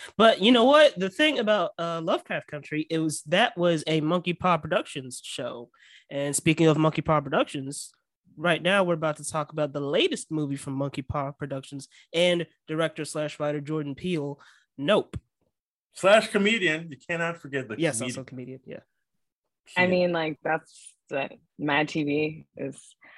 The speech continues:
Speaker 2: Mad T V,
Speaker 3: you know.
Speaker 2: Key and Peele, it's
Speaker 3: It's like where, it's where I
Speaker 2: if you
Speaker 3: met
Speaker 2: don't
Speaker 3: him.
Speaker 2: know,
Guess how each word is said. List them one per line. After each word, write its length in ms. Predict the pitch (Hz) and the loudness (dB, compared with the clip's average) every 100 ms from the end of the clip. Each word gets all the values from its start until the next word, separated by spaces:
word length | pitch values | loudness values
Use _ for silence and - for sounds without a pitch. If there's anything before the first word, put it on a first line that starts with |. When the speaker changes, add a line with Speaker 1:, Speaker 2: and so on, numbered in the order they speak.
| - | -16
Speaker 2:
Mad 260 | 110 127 143 | -4 -2 -2
T 140 | 151 | -4
V, 200 | 135 151 | -2 0
Speaker 3:
you 60 | 135 | 0
know. 160 | 120 | -2
Speaker 2:
Key 220 | 135 143 - - | -4 -6 -12 -20
and 140 | - | -8
Peele, 380 | 151 151 156 165 | -4 -2 -2 -4
it's 160 | 147 | -6
Speaker 3:
It's 180 | - - | -8 -2
like 140 | 160 139 | -2 -2
where, 500 | 139 147 151 - - | -2 2 4 2 -2
it's 140 | - - | -16 2
where 140 | 170 | 4
I 20 | |
Speaker 2:
if 60 | 170 | 4
you 20 | |
Speaker 3:
met 120 | 151 - | 4 2
Speaker 2:
don't 160 | 139 | 0
Speaker 3:
him. 60 | 143 | -2
Speaker 2:
know, 80 | 151 | -8